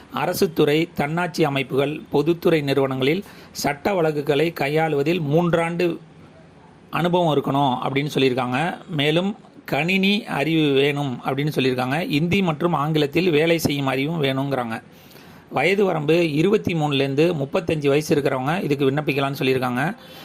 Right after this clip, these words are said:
சேலரி முப்பத்தி ஐயாயிரத்தி நானூறுலேருந்து ஒரு லட்சத்தி பன்னெண்டாயிரத்தி நானூறு வரலும் தரோம் அப்படின்னு சொல்லியிருக்காங்க. ஆறாவது ஸ்டெனோகிராஃபர் குரூப் சி, ட்வெல்த்து பாஸ் பண்ணவங்க இதுக்கு விண்ணப்பிக்கலாம் அப்படின்னு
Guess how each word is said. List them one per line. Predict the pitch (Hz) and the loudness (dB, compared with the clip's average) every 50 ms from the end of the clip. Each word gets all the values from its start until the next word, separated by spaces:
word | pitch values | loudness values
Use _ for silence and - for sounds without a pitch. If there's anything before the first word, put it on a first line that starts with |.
| - - - - | -12 -6 -4 -2
சேலரி | - 156 170 180 185 180 185 196 180 156 | -2 0 0 0 0 0 0 0 0 -2
முப்பத்தி | 139 139 - 202 170 190 175 | -2 -2 -2 0 2 2 2
ஐயாயிரத்தி | 165 156 151 151 151 147 135 - 143 135 139 | 4 4 2 2 0 -2 -2 -4 -4 -2 -2
நானூறுலேருந்து | 135 143 147 143 139 131 143 135 135 127 151 160 - - - | -2 -2 0 0 2 2 0 0 0 2 2 4 4 2 2
ஒரு | 143 139 160 180 | 0 0 0 0
லட்சத்தி | 180 160 180 165 156 - 151 - | -2 0 0 0 0 -2 -2 -2
பன்னெண்டாயிரத்தி | 143 139 147 147 143 139 139 127 - 135 135 | -4 -4 -4 -4 -4 -4 -4 -4 -6 -4 -2
நானூறு | 135 135 143 139 135 135 | -2 -2 0 2 2 2
வரலும் | 127 135 156 156 139 139 | 2 0 -2 -2 0 -2
தரோம் | 131 135 139 135 | 0 0 0 0
அப்படின்னு | 123 120 131 127 139 170 170 - | 0 0 0 -2 -2 -4 -2 -2
சொல்லியிருக்காங்க. | 147 135 135 127 120 117 113 107 110 - - - - - - - - - - - - - - - - - - - - - - 151 | 0 0 2 2 0 0 -2 -4 -6 -8 -10 -16 -20 -20 -20 -20 -20 -20 -20 -20 -20 -20 -20 -20 -20 -20 -20 -20 -14 -8 -4 -4
ஆறாவது | 131 143 165 180 175 160 147 147 165 180 - | -2 -2 0 0 0 0 0 0 0 0 -2
ஸ்டெனோகிராஃபர் | - - - 143 160 180 185 165 160 151 147 - 165 160 156 135 135 | -2 -4 -2 -2 0 -2 0 0 0 0 0 0 -2 -2 -2 0 2
குரூப் | 147 156 147 - | 0 0 0 0
சி, | - 143 156 165 - - - | 0 2 2 2 0 -2 -2
ட்வெல்த்து | - 165 165 175 175 - 185 170 - | 0 0 0 0 -2 -2 -2 -2 0
பாஸ் | 151 151 160 - - | -2 -2 -2 -4 -4
பண்ணவங்க | 175 147 139 135 139 156 180 185 156 | -4 -2 -2 0 0 0 0 0 0
இதுக்கு | 139 135 151 135 | 0 0 0 0
விண்ணப்பிக்கலாம் | 131 143 156 151 - 127 151 135 135 135 127 113 - - - - - - - - | 0 0 -2 -2 -2 -2 -2 -2 -2 -2 -4 -6 -10 -16 -20 -20 -20 -16 -10 -8
அப்படின்னு | 131 143 143 139 139 156 | -6 -4 -2 -2 0 0